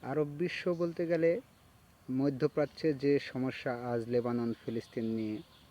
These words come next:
আহ, দেখা যাচ্ছে, তার মধ্যে ফিলিস্তিনের দুঃখ দুর্দশার জন্য কে দায়ী? ফিলিস্তিন এবং লেবাননের জনগণ বা মুসলমানদের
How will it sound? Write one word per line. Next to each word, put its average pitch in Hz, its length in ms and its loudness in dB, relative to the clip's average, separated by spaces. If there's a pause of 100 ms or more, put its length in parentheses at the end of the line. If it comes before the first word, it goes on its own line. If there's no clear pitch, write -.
(540)
আহ, 110 580 -6
দেখা 123 220 0
যাচ্ছে, 147 480 -4 (260)
তার 127 160 -2
মধ্যে 131 440 2 (1200)
ফিলিস্তিনের 175 800 0 (200)
দুঃখ 135 440 -4
দুর্দশার 139 680 0
জন্য 117 380 -2 (680)
কে 190 180 6
দায়ী? 101 280 -2 (1400)
ফিলিস্তিন 180 640 2
এবং 156 380 4
লেবাননের 160 600 2
জনগণ 139 560 2 (540)
বা 127 140 2
মুসলমানদের 143 840 4